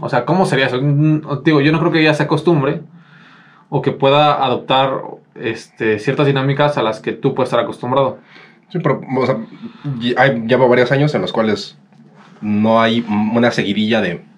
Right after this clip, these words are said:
Speaker 2: más de una cita
Speaker 1: Ajá.
Speaker 2: en la que yo pague. O sea, pon
Speaker 1: Ok.
Speaker 2: tú, yo le digo a alguien, "Te invito", o sea, está, está implícito que estás invitando a alguien, tú, tú vas
Speaker 1: Sí,
Speaker 2: a
Speaker 1: sí.
Speaker 2: pagar.
Speaker 1: Sí.
Speaker 2: Y, y, o sea, ya durante los últimos años, las, las,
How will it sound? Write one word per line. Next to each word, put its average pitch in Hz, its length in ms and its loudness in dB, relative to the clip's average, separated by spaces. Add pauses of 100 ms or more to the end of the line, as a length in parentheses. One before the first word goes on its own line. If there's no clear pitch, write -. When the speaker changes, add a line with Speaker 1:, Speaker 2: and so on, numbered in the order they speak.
(540)
Speaker 2:
más 107 280 2
de 120 60 4
una 110 140 2
cita - 420 -4 (400)
Speaker 1:
Ajá. 104 300 -6
Speaker 2:
en 98 60 -6
la 90 100 -4
que 90 100 -8
yo - 140 -10
pague. 95 320 -2 (720)
O 95 80 -14
sea, 101 140 -2
pon 107 160 0
Speaker 1:
Ok. 117 120 0
Speaker 2:
tú, 110 140 2
yo 113 120 2
le 110 100 2
digo 110 140 2
a 104 40 0
alguien, 98 240 -2
"Te 98 60 -6
invito", 110 540 -2 (680)
o - 40 -20
sea, 104 120 -10
está, 113 160 -2
está 110 180 -4
implícito 117 380 -2
que - 80 -8
estás - 300 -6
invitando 90 520 -4
a 101 40 0
alguien, 117 300 -2 (140)
tú, 82 300 -12
tú 156 100 -12
vas - 120 -12
Speaker 1:
Sí, 156 60 4
Speaker 2:
a - 20 2
Speaker 1:
sí. - 80 -4
Speaker 2:
pagar. 147 240 0 (500)
Speaker 1:
Sí. - 380 -2 (240)
Speaker 2:
Y, 131 60 -6
y, - 40 0
o 117 60 2
sea, 123 120 2
ya 123 220 6
durante 123 320 2
los 110 140 2
últimos 123 280 2
años, 160 380 2
las, - 240 -8
las, - 340 -10